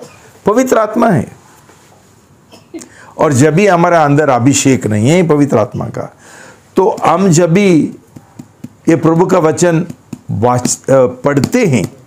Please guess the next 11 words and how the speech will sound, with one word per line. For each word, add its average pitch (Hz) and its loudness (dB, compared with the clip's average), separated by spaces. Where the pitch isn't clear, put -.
तो 220 2
हम 214 -2
अंधे 190 2
जैसा 190 2
है, 90 -4
हमको 202 0
कुछ 220 2
समझता 220 0
ही 220 2
नहीं 131 0
है। - -12